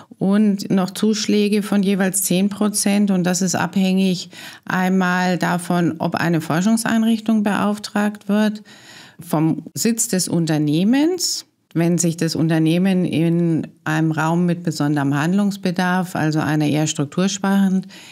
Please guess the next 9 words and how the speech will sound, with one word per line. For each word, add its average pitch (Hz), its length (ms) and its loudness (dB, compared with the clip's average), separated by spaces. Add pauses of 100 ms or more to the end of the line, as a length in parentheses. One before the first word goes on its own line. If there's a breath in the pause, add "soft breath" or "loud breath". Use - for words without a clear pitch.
(120 loud breath)
Gegend 190 380 0
befindet, 180 720 0
dann 170 160 2
gibt's 175 240 -4
noch 180 100 2
mal 170 220 2
zehn 170 220 0
Prozent 165 440 -2
Förderquote. 165 800 0